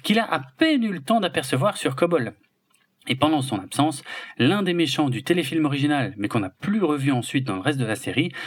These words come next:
le sieur Yuri, tente de prendre le contrôle de la flotte. L'ambiance des comics est beaucoup plus sérieuse que celle de la série, avec pas mal d'action à chaque numéro. Comme les scénaristes ne sont pas limités par un quelconque budget, on peut assister à des batailles spatiales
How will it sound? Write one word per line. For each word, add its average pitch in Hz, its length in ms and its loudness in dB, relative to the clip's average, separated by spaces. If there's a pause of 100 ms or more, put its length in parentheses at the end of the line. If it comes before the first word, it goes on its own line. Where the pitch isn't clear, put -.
(160)
le 110 100 2
sieur 131 540 0
Yuri, 117 480 0 (460)
tente 160 380 2
de 101 120 -4
prendre 175 340 0
le 110 80 0
contrôle 147 400 -2
de 123 80 -2
la 95 80 -6
flotte. - 400 -12 (1120)
L'ambiance 196 340 2
des 202 100 -2
comics 208 440 0
est 185 100 2
beaucoup 185 420 0
plus 196 160 -2
sérieuse 170 420 -2
que 151 100 2
celle 170 240 -2
de 151 40 0
la 147 140 0
série, 117 340 -6
avec - 380 -2
pas 190 160 2
mal 190 220 -2
d'action 165 360 0
à 160 80 2
chaque 160 280 -2
numéro. 143 360 0 (500)
Comme 233 180 4
les 214 80 -2
scénaristes 214 420 0
ne 156 60 4
sont 143 120 0
pas 151 120 0
limités 143 360 2
par 117 180 -2
un 101 100 -6
quelconque 135 460 0
budget, 120 360 0 (100)
on 123 80 2
peut 175 180 0
assister 135 380 -2
à 196 80 0
des 135 120 2
batailles 156 360 0
spatiales 160 520 0